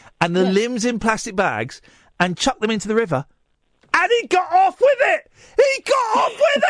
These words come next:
Speaker 1: it.
Speaker 2: <laughs>
Speaker 1: Flipping hell! That is
Speaker 2: But the thing
Speaker 1: genius.
Speaker 2: is, abs-, it's genius, and the thing is, it's like his, his lawyers,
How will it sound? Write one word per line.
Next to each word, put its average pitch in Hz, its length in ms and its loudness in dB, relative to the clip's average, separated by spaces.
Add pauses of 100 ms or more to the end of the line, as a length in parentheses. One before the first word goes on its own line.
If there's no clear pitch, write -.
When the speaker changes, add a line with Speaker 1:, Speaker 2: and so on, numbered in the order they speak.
Speaker 1:
it. 605 180 -2 (500)
Speaker 2:
<laughs> - 60 -16 (260)
Speaker 1:
Flipping 539 180 2 (280)
hell! - 80 -6 (140)
That 320 300 2
is 233 100 0
Speaker 2:
But 147 100 -2
the 156 60 4
thing 262 80 4 (120)
Speaker 1:
genius. 139 360 -2
Speaker 2:
is, - 120 -12
abs-, 320 220 -6 (180)
it's 285 200 -2
genius, 311 420 0 (100)
and 240 220 0 (220)
the 294 80 4
thing 466 220 0
is, 247 140 2
it's 208 160 2
like 214 300 0
his, 240 260 2 (180)
his 226 140 4
lawyers, 247 320 4